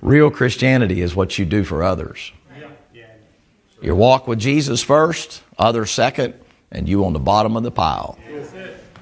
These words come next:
Modern theology is just the opposite. It's yourself first,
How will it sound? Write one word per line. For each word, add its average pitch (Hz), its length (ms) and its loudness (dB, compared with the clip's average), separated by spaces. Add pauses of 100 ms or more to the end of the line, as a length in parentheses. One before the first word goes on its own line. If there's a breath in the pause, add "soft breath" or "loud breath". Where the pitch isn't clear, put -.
(600)
Modern 113 360 2
theology 123 600 0
is 92 140 -2
just 98 260 -2
the 101 140 0
opposite. - 560 -6 (260)
It's - 100 -18
yourself 113 520 -2
first, 139 540 -2